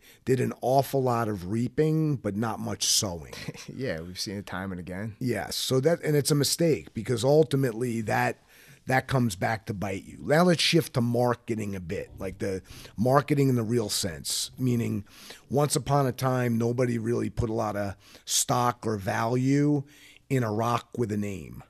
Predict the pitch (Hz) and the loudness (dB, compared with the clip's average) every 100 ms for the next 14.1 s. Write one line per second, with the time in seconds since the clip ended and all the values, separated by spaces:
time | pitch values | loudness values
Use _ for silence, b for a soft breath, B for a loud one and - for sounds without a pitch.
0 | _ 117 107 104 - 123 120 107 92 87 | _ -4 -4 -4 -4 -2 -2 -2 -4 -8
1 | 76 - - - - - 131 - 104 92 | -10 -4 -2 0 -2 -4 -4 -4 -6 -6
2 | - - - B 143 B B B B - | -8 -14 -14 B -16 B B B B 2
3 | 127 120 - _ _ - 120 131 151 156 | 4 2 -4 _ _ -2 2 6 6 6
4 | 151 143 131 113 98 135 170 180 101 85 | 4 2 2 0 2 4 6 6 2 -4
5 | - 113 110 123 127 123 117 127 - - | -6 -4 0 2 2 2 0 -2 -4 -6
6 | - 117 113 127 147 156 - b b b | -4 -4 -2 2 2 0 -10 b b b
7 | - 131 110 110 120 131 120 98 98 95 | -2 0 0 0 2 2 0 -2 -2 -2
8 | 107 110 123 123 117 107 107 110 120 - | -2 0 0 2 0 0 0 -2 -2 -4
9 | 104 98 104 107 107 92 82 92 85 - | -4 -2 -2 -2 -2 -4 -6 -6 -4 -4
10 | - - B B B B - 123 120 135 | -6 -10 B B B B -6 -4 -2 0
11 | 147 160 151 117 120 117 123 113 104 104 | 4 6 6 4 -2 -2 0 0 0 -2
12 | - 110 107 98 87 95 92 98 - 82 | 0 0 0 -2 -2 -2 -2 -4 -4 -8
13 | - - - B B B - 117 123 131 | -10 -16 -20 B B B -2 2 2 2